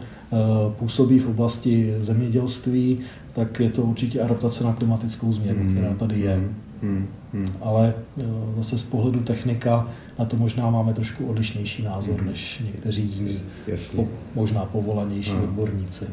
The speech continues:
Speaker 2: Koukáte na to z té technické stránky
Speaker 1: Tak.
Speaker 2: věci. Výborně. Vy jste zmínil ten jeden pilíř vysoko-,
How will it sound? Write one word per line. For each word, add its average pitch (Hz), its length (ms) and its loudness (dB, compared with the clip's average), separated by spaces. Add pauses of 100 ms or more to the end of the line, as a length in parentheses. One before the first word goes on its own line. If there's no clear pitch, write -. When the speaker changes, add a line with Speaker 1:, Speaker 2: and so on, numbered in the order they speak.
(560)
Speaker 2:
Koukáte 104 260 2
na 101 100 2
to - 140 -4
z - 60 -8
té 117 100 -6
technické 92 560 -4
stránky 90 500 -6
Speaker 1:
Tak. 87 80 -4
Speaker 2:
věci. 87 200 -10 (600)
Výborně. 98 360 2
Vy 92 80 4
jste 110 200 0
zmínil 104 340 2
ten 110 220 2
jeden 104 260 4
pilíř 107 520 -2
vysoko-, - 340 -6